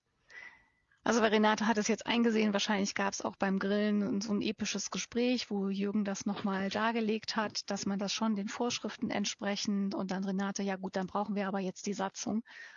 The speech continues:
So. Und, ähm, keine Ahnung, hab, hab, ähm, hab ich Phil auch überzeugt? Weil Phil hat ja schon so, also ich, ich hab das schon so mitgeschnitten mit dem,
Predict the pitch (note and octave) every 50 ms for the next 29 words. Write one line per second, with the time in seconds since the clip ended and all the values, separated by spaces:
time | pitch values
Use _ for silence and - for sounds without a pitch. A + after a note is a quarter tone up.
0 | - _ _ - - F#3+ G#3+ - - - - - - - - - - - - -
1 | - _ _ - - G3 G3 G3 G3 F#3+ F#3+ - - - - - - F#3+ F#3 F#3
2 | F#3 F#3 F#3 F#3 F#3 - _ _ _ _ _ - - _ _ _ _ _ _ _
3 | - _ _ _ _ _ _ _ - - - - G#3+ G#3 - - G3+ G3 F3+ A3
4 | A3+ - G3+ G3 G3+ G#3+ - - - - G#3+ G3+ G3+ G3+ G3+ G3+ G3 G3+ G#3 -
5 | _ _ _ _ _ _ _ _ _ _ _ _ _ _ - - G#3 A3+ A3+ -
6 | - - - B3 D4 D#4+ D#4+ E4+ - - - C4+ C#4+ - - - - A#3+ C4 C4+
7 | - - D4 C#4+ - - G#3+ G3 - - C4+ B3+ B3 - - A3 G#3+ - - G3+
8 | G3+ G3+ G3 G3 F#3+ F#3 F#3 - G3 F#3 - - - G3+ F#3+ G#3 - G#3 G3+ -
9 | - A#3 A3+ G#3 G#3 G3+ G3 - - G#3 - - G3 F#3+ - G#3 G3+ G3 - G3
10 | G3 G3+ G3 F#3+